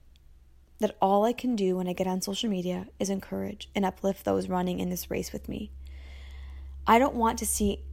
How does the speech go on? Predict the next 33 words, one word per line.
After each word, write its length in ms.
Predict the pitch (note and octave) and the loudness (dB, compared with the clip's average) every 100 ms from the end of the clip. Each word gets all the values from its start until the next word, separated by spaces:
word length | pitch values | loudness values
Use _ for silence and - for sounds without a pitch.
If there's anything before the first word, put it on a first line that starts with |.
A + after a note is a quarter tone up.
| - | 2
anyone 340 | G#3+ D4 D4+ | 4 6 4
else 400 | A#3 F#3+ G3+ - | 4 2 0 0
as 180 | - G3+ | 2 2
a 60 | |
potential 440 | G3 - - F#3+ G3 | -2 -2 -2 0 -2
threat 460 | - F3+ F#3+ - - | -2 -2 0 -4 -2
or 60 | G3 | 2
become 440 | G#3 - G3+ F#3+ | 2 2 0 2
jealous 420 | F#3 F#3+ F#3 F3 | 4 4 4 -2
of 120 | - - | -4 -2
any 240 | F#3 G#3 | 0 2
opportunity 560 | A3 - A#3 G#3+ F#3+ F#3 | 0 0 -4 -2 -2 -2
given 280 | F#3+ F#3 F#3 | -2 -2 -2
to 60 | |
somebody 360 | F#3 F3+ F3+ F#3+ | -4 -2 0 0
else 240 | F#3 F3 | 0 -2
and 100 | - | -4
not 200 | F#3+ F#3+ | -2 -4
me. 240 | G3 - G3+ - - - - - - - - - - - | -4 -6 -8 -8 -8 -8 -8 -8 -8 -8 -6 -6 -4 0
I 100 | G#3 | 4
want 260 | G#3 G#3+ - | 6 4 2
my 400 | G3 F#3+ F#3+ G#3+ | 2 2 4 4
God-given 640 | G#3+ F#3+ G3 - F#3+ F#3+ | 4 4 4 2 0 2
identity 600 | F#3+ F3+ F3+ F#3+ B3 B3 - | 2 2 0 0 0 -2 -2
to 100 | G#3+ | 0
be 240 | G#3 G3 - - - | 0 0 -4 -10 -10
so 520 | - - - A3 A3 | -6 -4 4 6 6
engraved 680 | C4+ C#4+ A3+ G#3 F#3 F3+ F#3 | 4 0 2 2 2 0 -2
within 320 | G3 - F#3 | -4 -2 0
me 280 | G3+ C4+ C#4+ - - - - | 2 2 0 -6 -16 -12 -2
that 160 | B3+ - | -2 0
comparison 680 | G#3+ F#3 - A#3 A#3+ C4+ A#3+ | -2 -2 0 0 2 0 0
becomes 400 | A3 G#3+ G3+ | 0 -2 -2